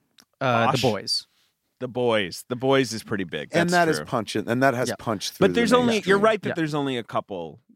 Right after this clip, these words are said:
Speaker 2: that
Speaker 1: Yeah.
Speaker 2: people talk about.
Speaker 3: Yeah,
Speaker 2: I
Speaker 3: yeah.
Speaker 2: feel.
Speaker 3: They're,
Speaker 2: Yeah.
Speaker 3: I mean, they're kinda like Apple to that
Speaker 2: You know,
Speaker 3: degree.
Speaker 1: Yes.
Speaker 2: Tran-,
Speaker 3: Apple's got
Speaker 2: Transparent
Speaker 3: Ted,
Speaker 2: had a
Speaker 3: Ted
Speaker 2: moment.
Speaker 1: Yeah.
Speaker 3: Bla-, uh, uh, fucking, what's his name again? Ted
Speaker 1: Ted Lasso.
Speaker 3: Lasso. I
Speaker 1: Yeah.
Speaker 3: was gonna say Blas-, I was like, Teddy
Speaker 1: Ted
Speaker 3: Blassie.
Speaker 1: Lasso.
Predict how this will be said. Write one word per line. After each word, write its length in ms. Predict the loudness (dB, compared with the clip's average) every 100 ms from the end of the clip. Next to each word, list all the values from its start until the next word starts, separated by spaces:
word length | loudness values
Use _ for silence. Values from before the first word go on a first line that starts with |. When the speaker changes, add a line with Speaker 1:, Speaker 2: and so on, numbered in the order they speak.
| -10
Speaker 2:
that 200 | -6 -6 _ _
Speaker 1:
Yeah. 100 | -18 -16
Speaker 2:
people 240 | -8 -8 -6
talk 200 | -10 -12
about. 180 | -16 -12
Speaker 3:
Yeah, 260 | -4 0 2
Speaker 2:
I 60 |
Speaker 3:
yeah. 500 | 2 4 2 2 -2
Speaker 2:
feel. 180 | -4 -4
Speaker 3:
They're, 240 | 0 0 2
Speaker 2:
Yeah. 140 | 2
Speaker 3:
I 20 | 2
mean, 320 | 2 2 0
they're 260 | -2 -2
kinda 300 | -4 -2 0
like 240 | 2 2 0 -8 _ -20 _ _ _ _ _ _
Apple 400 | -6 -4 -2 -4
to 140 | -6 -4
that 300 | -2 -2 -2
Speaker 2:
You 60 |
know, 160 | 2 4
Speaker 3:
degree. 240 | 4 4
Speaker 1:
Yes. 80 | 6
Speaker 2:
Tran-, 40 | 6
Speaker 3:
Apple's 180 | 4
got 80 | 2 2 2
Speaker 2:
Transparent 440 | 2 2 2 0 -8
Speaker 3:
Ted, 60 | -6
Speaker 2:
had 140 | -2
a 40 | 0
Speaker 3:
Ted 100 | 2
Speaker 2:
moment. 440 | 2 2 0 -2
Speaker 1:
Yeah. 60 | -10 -20 -12
Speaker 3:
Bla-, 120 | -6 -4
uh, 300 | 0 0 0 -8 -20 -8
uh, 120 | -8
fucking, 460 | -6 -6 -4 -6 -8
what's 200 | -14 -14
his 120 | -14 -12
name 180 | -12
again? 260 | -12 -14 -16 -6
Ted 180 | -2
Speaker 1:
Ted 140 | 0 4
Lasso. 400 | 4 2 -4 -6
Speaker 3:
Lasso. 380 | -2 -2 -4 -6
I 80 | -2
Speaker 1:
Yeah. 40 |
Speaker 3:
was 120 | -2 0
gonna 100 | -2
say 120 | -2
Blas-, 380 | -2 -4 -4 -2
I 80 |
was 100 | 0
like, 140 | 0 0
Teddy 220 | 2 4
Speaker 1:
Ted 120 | 6
Speaker 3:
Blassie. 140 | 4 6
Speaker 1:
Lasso. 380 | 4 0 -6